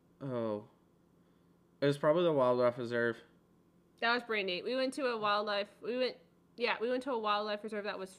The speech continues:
Speaker 2: free, by the way, which was really cool. It was, like, a
Speaker 1: It
Speaker 2: drive-through
Speaker 1: was a
Speaker 2: thing.
Speaker 1: Rocky,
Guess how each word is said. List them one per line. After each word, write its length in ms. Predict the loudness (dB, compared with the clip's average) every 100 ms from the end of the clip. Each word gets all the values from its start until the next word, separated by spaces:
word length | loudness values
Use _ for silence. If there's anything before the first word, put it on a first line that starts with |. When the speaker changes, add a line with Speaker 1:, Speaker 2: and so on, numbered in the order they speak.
| -6
Speaker 2:
free, 420 | 0 2 0 -2 -4
by 140 | -2
the 120 | 0
way, 200 | -2 -4
which 180 | -6 -8
was 100 | -8
really 200 | -6 -4
cool. 200 | -6 -6
It 40 | -4
was, 100 | -2
like, 100 | -2
a 40 |
Speaker 1:
It 80 | -2
Speaker 2:
drive-through 440 | -2 -4 -4 -6
Speaker 1:
was 120 | 0
a 40 | 2
Speaker 2:
thing. 340 | 2 0 -2
Speaker 1:
Rocky, 560 | 2 2 2 0 0